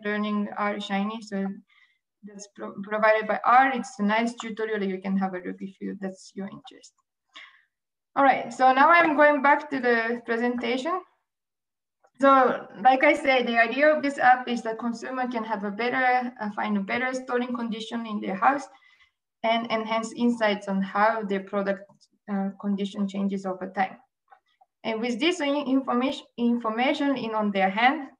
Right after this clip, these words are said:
they can, uh, maintain the quality of their product longer. They can update the shopping list and don't overbuy too many things. And they can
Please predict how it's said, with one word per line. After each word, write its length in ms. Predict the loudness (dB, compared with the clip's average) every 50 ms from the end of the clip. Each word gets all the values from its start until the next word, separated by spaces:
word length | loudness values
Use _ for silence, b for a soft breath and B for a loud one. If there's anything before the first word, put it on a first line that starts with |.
| _ -6
they 160 | -4 -4 -4
can, 260 | -4 -4 -4 -4 -4 -4 -4
uh, 360 | -4 -2 -2 -2 -2 -4 -4 -8 -10 _ _ -4
maintain 420 | -2 -2 -2 0 0 0 0 0 -2
the 80 | -6
quality 440 | -6 -6 -6 -6 -6 -8 -8 -6 -4
of 160 | -4 -4 -4
their 160 | -4 -4 -4 -6
product 500 | -6 -6 0 2 2 2 2 0 -8 -6
longer. 540 | -2 -2 -2 0 0 0 0 0 0 -2 B B B B B B B _ _ _
They 120 | -8 -6 -6
can 180 | -4 -4 -4
update 480 | -4 -4 -6 -8 -10 -8 -6 -6 -6 -6
the 100 | -8 -6
shopping 460 | -2 0 0 0 0 -2 -4 -2 -2
list 320 | 0 0 0 -2 -4 -6 -10 _ _ _ -6
and 160 | -4 -4 -2
don't 300 | -2 -2 -4 -4 -6 -10 _ -8
overbuy 1400 | -6 -6 -6 -6 -6 -8 -6 -8 -8 -12 -14 _ _ _ _ _ _ _ _ _ -2 0 0 0 0 -2 -4 -6 -6
too 200 | -4 -4 -4 -4 -4
many 280 | -8 -8 -8 -10 -12 -14 -16 -10 -6
things. 380 | -4 -2 -2 -2 -4 -6 -8 -12 b b b b b b b b b b
And 200 | -2 -2 0 0
they 100 | 0 -2
can 460 | -2 0 0 0 0 0 -2 -4 -6